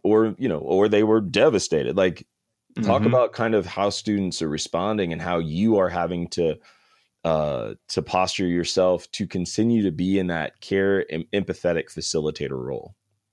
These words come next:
Speaker 2: Sure. That's a really great question. Um, because I think,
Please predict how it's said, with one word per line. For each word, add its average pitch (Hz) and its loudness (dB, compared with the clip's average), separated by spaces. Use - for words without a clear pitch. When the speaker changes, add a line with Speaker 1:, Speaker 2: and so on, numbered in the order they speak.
Speaker 2:
Sure. - -4
That's - -4
a 107 4
really 104 4
great 92 -2
question. 92 -4
Um, 87 -4
because 107 0
I 98 0
think, 113 -4